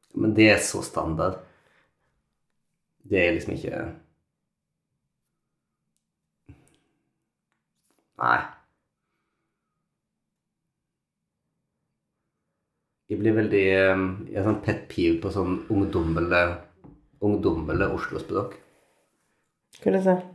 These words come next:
Speaker 1: Sånn der skamspråk.
Speaker 2: For hva, gi meg et eksempel.
Speaker 1: Nei, altså, det føler jeg at det blir, eh, jeg føler at det blir støytende med en gang jeg skal prøve å gi et eksempel.
Speaker 2: Ok.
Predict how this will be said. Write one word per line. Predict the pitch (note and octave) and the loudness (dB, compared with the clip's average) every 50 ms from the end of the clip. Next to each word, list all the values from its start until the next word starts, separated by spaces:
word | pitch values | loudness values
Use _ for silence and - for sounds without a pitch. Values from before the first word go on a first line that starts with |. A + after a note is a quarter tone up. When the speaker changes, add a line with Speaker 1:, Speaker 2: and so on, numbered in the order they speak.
| - _ - | -14 _ -4
Speaker 1:
Sånn | A2 G2+ | 0 4
der | G2 F#2 F#2 | 4 4 4
skamspråk. | F#2 - - - F2 D#2+ E2 E2 - - - F#2+ F#2 F#2+ - - - - _ _ _ _ _ _ _ _ _ _ _ _ _ _ _ | 2 -2 -2 0 0 0 0 -2 -6 -4 -4 -2 -2 -2 -4 -6 -14 -20 _ _ _ _ _ _ _ _ _ _ _ _ _ _ _
Speaker 2:
For | - G#3 | -10 -10
hva, | G#3 - - - G#3+ - - | -10 -6 -4 -2 -2 0 2
gi | G3+ G3+ F#3+ | 2 2 4
meg | F#3 F3+ | 2 0
et | F3+ F3+ | 0 -2
eksempel. | F3+ F#3 F3+ F3+ - F#3 F#3 - - - _ _ _ - A#2+ | -2 -4 -4 -4 -4 -8 -8 -8 -14 -20 _ _ _ -2 0
Speaker 1:
Nei, | C#3 C#3+ A2+ G#2+ G#2+ | 2 4 4 4 4
altså, | A2 G#2+ A2+ A2+ A2 | 2 4 4 4 4
det | A2 A2 A2 A2 G#2+ - | 6 6 6 6 4 2
føler | - - A2+ G2+ G2+ | 0 2 4 4 4
jeg | G2 F#2+ | 4 4
at | - | 2
det | - F2+ | 2 4
blir, | G2 F#2+ F2+ F#2 F#2+ F#2+ | 4 6 6 6 6 8
eh, | F#2+ F2+ F2 F2+ F2+ F2+ F2 F2+ F#2 F#2 E2+ F2+ F#2 | 8 6 6 6 4 4 4 4 2 2 0 -2 -2
jeg | - | 0
føler | - F#2+ F2+ | 2 2 4
at | E2 F#2+ | 4 2
det | F2+ F#2+ | 4 2
blir | F#2 F2 | 2 2
støytende | - - G#2 F2 - D#2+ D#2 D#2+ D#2+ D#2+ D#2 | 4 6 4 4 4 2 0 0 0 0 2
med | F2+ F2 C#2+ | 2 2 2
en | D#2+ F#2 F#2+ | 2 2 2
gang | F2+ F2+ F2 | 2 2 0
jeg | F2 F2 | -2 -2
skal | - - - | -2 0 2
prøve | G2 F2+ E2+ | 4 4 6
å | |
gi | E2+ E2 | 4 4
et | E2 E2+ E2+ | 4 2 2
eksempel. | - F#2 E2 - - F2 - - - - - | 0 0 0 0 -2 -4 -6 -6 -10 -10 -6
Speaker 2:
Ok. | - - F3 | -4 -4 -4